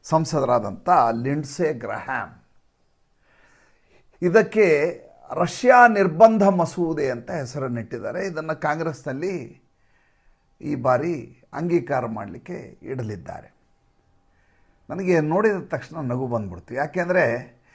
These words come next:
ಇದು ಬಹುಶಃ ಕಾಂಗ್ರೆಸ್ಸಿನವರಿಗೆ ರೋಮಾಂಚನವನ್ನು ಉಂಟು ಮಾಡಬಹುದು.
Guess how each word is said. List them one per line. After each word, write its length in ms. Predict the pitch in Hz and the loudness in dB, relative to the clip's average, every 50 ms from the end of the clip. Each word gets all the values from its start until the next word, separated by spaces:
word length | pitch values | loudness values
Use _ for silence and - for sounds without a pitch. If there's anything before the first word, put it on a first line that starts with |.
| _ _ _ _ - | _ _ _ _ -6
ಇದು 460 | - 220 202 269 254 226 196 196 214 | -4 -2 0 0 2 2 2 2 2
ಬಹುಶಃ 480 | 196 160 196 185 208 226 226 - 247 233 | 2 2 4 6 4 4 4 6 6 6
ಕಾಂಗ್ರೆಸ್ಸಿನವರಿಗೆ 920 | 233 233 190 180 196 226 247 247 233 240 - - 233 220 208 202 196 202 202 | 6 6 6 6 6 6 4 2 2 0 -2 -2 0 0 0 -2 0 0 2
ರೋಮಾಂಚನವನ್ನು 840 | 170 151 160 180 214 233 254 233 185 - 226 226 208 196 185 175 165 | 2 2 2 4 6 4 4 4 2 0 0 2 2 0 -2 -2 -6
ಉಂಟು 240 | 160 151 - 135 127 | -8 -10 -10 -10 -8
ಮಾಡಬಹುದು. 540 | 123 123 120 92 - - - - _ _ | -8 -8 -8 -10 -14 -20 -20 -20 _ _